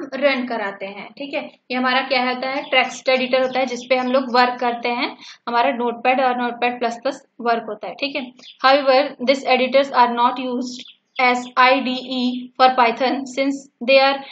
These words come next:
unable to show the syntax related suggestions। ठीक है,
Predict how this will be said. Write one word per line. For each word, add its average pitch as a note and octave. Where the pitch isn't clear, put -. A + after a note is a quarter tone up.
unable B3+
to D#4
show B3
the A#3+
syntax B3
related B3
suggestions। A#3+
ठीक C#4
है, C#4